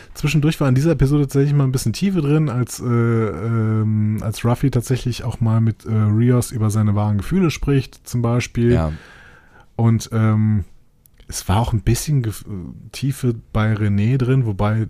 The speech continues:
Speaker 1: mir das dann tatsächlich zu schnell aufgelöst wurde irgendwie, weiß
Speaker 2: Ja,
Speaker 1: ich
Speaker 2: es
Speaker 1: nicht.
Speaker 2: ging schon recht fix, ne? Das stimmt schon.
Speaker 1: Und diese Anspielungen gegenüber Yvette sind natürlich, die haben auch ein, bringen eine gewisse Tiefe mit. Vielleicht.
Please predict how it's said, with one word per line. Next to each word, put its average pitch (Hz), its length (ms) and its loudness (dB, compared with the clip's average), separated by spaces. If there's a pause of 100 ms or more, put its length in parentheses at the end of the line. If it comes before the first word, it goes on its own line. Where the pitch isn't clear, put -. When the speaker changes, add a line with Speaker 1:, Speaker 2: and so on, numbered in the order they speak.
Speaker 1:
mir 104 160 0
das 95 220 -4
dann 98 180 -2
tatsächlich 92 600 -6
zu - 200 -6
schnell 95 300 -2
aufgelöst 104 580 -4
wurde 107 220 -2
irgendwie, 101 400 -4
weiß 85 160 -2
Speaker 2:
Ja, 76 120 0
Speaker 1:
ich 85 40 0
Speaker 2:
es 87 80 0
Speaker 1:
nicht. - 60 -8
Speaker 2:
ging 87 100 0
schon 85 160 -2
recht 67 260 -6
fix, - 320 -10
ne? 57 200 -8
Das 67 100 -8
stimmt - 180 -12
schon. - 100 -8
Speaker 1:
Und 104 120 2
diese 110 220 2
Anspielungen 117 540 2
gegenüber 107 360 0
Yvette 98 340 -2
sind 123 120 -2
natürlich, 117 520 0
die 104 160 -4
haben 101 140 0
auch 110 160 -2
ein, 120 320 -2
bringen 123 240 0
eine 123 120 0
gewisse 107 340 -2
Tiefe 117 260 -2
mit. 113 380 0 (140)
Vielleicht. 175 840 0